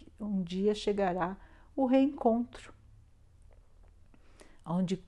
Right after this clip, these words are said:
po-, poderemos matar a saudade. Então sempre vamos vibrar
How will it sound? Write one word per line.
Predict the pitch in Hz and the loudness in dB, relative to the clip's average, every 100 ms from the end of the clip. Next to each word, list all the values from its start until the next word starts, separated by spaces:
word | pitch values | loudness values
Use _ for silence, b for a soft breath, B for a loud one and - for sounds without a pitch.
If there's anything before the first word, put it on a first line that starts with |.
| - - | -14 -2
po-, | 185 165 | 0 0
poderemos | - 180 170 160 180 196 190 180 | -4 -4 -2 0 2 0 0 -2
matar | 190 175 - 196 | -2 -4 -4 0
a | 196 | 0
saudade. | 180 175 151 143 151 143 139 - 139 - - - - - - - - - - B B B B B | -2 -4 -4 -4 -4 -4 -6 -12 -16 -18 -20 -20 -20 -20 -20 -20 -20 -20 -20 B B B B B
Então | 285 277 | 2 2
sempre | - 285 285 240 | 0 0 0 -2
vamos | 214 226 214 185 | 2 2 2 -2
vibrar | 175 160 135 156 165 202 208 208 | -2 -2 -4 -6 -4 -4 -6 -10